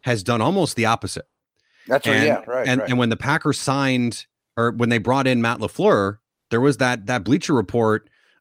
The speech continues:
Speaker 1: um, piece from Ty Dunn that, that quoted a source saying Mark Murphy told Aaron Rodgers, "Don't be the problem." And, and, you know, whether or not you think that's a good handling of that situation, there's two things there.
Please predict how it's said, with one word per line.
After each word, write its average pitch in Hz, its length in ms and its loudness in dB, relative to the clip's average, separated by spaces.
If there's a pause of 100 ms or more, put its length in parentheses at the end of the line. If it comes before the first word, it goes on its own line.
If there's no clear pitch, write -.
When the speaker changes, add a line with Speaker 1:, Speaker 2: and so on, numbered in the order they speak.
Speaker 1:
um, 113 160 0
piece 123 200 2
from 117 140 -2
Ty 123 220 -2
Dunn 120 460 0
that, 113 300 -2
that 113 220 -2
quoted 143 300 0
a 110 60 -2
source 139 280 0
saying 107 420 0
Mark 120 260 0
Murphy 135 280 2
told 113 300 2
Aaron 117 160 2
Rodgers, 107 340 0
"Don't 113 300 -2
be - 120 0
the 92 80 -4
problem." - 500 -8 (1040)
And, 113 280 0
and, 110 640 0
you 131 60 2
know, 110 120 2
whether 151 280 2
or 147 80 6
not 135 220 2
you 131 100 2
think 143 260 2
that's 127 220 -2
a 113 40 -4
good 127 260 2
handling 117 480 -2
of 101 80 -4
that 113 180 -4
situation, 113 640 -2 (280)
there's 123 180 -2
two 175 160 2
things 185 240 2
there. 92 240 -4